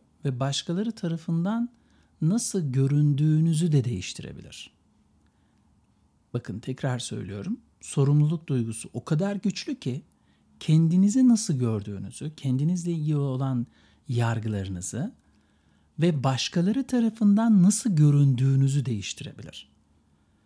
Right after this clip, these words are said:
Daha sorumlu bir insan olmak için o kadar çok harika neden var ki. Sorumluluk sahibi olmanın ben bugün size yedi büyük faydasına değineceğim.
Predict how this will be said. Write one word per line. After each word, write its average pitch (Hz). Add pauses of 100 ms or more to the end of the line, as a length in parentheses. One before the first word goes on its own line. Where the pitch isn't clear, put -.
(360)
Daha 190
sorumlu 185
bir 170
insan 156
olmak 160
için -
o 151
kadar 214
çok -
harika 151
neden 151
var 196
ki. - (1300)
Sorumluluk 214
sahibi 190
olmanın 175 (1800)
ben 185 (320)
bugün 170
size 170
yedi 165
büyük 156
faydasına 127 (180)
değineceğim. 120